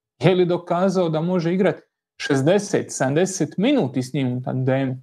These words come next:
To sigurno nije. To ti se otvara hrpu drugih problema. Ali u nedostatku tog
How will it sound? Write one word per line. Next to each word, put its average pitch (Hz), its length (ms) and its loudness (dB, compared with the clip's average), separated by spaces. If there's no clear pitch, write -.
To 127 120 -8
sigurno 123 640 0
nije. 78 280 -14
To 131 120 4
ti 131 140 0
se 151 160 0
otvara 156 380 2
hrpu 208 400 -2
drugih 170 400 0
problema. 120 580 -2
Ali 131 360 2
u 180 80 -2
nedostatku 131 720 -2
tog - 460 -2